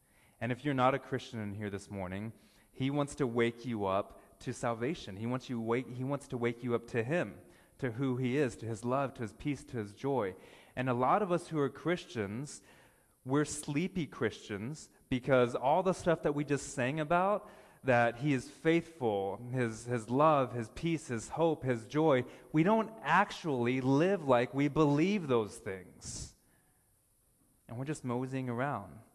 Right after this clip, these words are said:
And God is trying to wake us up. And here's the thing,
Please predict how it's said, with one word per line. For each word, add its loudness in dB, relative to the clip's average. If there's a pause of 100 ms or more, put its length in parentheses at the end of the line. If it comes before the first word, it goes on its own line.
(640)
And -8
God -2
is -6
trying -4
to 0
wake -2
us -8
up. -8 (1300)
And 0 (680)
here's 2
the 2
thing, -2